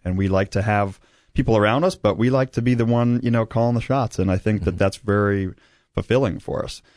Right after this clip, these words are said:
Speaker 1: So, uh, that was a large part of it. Uh, the flexibility, being able to set my own, um, company or organizational culture is huge, uh, for me as well.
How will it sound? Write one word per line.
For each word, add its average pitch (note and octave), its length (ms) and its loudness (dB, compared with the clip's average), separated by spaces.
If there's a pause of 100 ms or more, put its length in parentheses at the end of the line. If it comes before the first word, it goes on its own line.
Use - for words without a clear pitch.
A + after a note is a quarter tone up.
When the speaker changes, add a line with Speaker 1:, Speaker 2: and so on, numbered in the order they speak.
(180)
Speaker 1:
So, G#2+ 420 2
uh, F2 260 -2
that C#3 140 2
was E3 100 0
a C3 60 0
large A2+ 340 0
part G#2+ 240 0
of G#2 140 0
it. G#2 200 0 (300)
Uh, F2+ 280 0
the F#2+ 100 -4
flexibility, G#2 680 0
being A#2 220 0
able G#2 120 -2
to G2 60 -4
set - 280 -4
my F#2+ 200 0
own, F#2 360 0
um, E2+ 460 -8 (120)
company F#2+ 720 -2 (260)
or F#2 100 -2
organizational G2 680 -2
culture G2 480 0
is F#2+ 100 -4
huge, G2 640 -2
uh, F#2+ 280 -2
for G2+ 180 -6
me F#2+ 180 -2
as F#2 200 -4
well. F#2 400 0